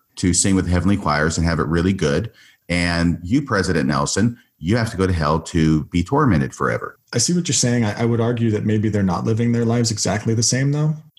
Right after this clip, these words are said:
Speaker 2: in terms of their, their will and their purpose for doing the things that they do,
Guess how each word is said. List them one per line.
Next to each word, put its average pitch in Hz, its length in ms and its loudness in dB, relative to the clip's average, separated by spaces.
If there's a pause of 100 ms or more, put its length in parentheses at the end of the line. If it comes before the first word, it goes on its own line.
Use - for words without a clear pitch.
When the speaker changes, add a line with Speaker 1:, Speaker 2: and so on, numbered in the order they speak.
Speaker 2:
in 107 140 0
terms 107 340 0
of 98 160 -2
their, 98 520 0 (200)
their 107 160 -2
will 107 600 0
and 101 220 0
their 95 180 0
purpose 107 600 -2
for - 180 -2
doing 104 400 0
the 117 60 2
things 127 340 0
that 131 120 -6
they 131 100 2
do, 131 220 0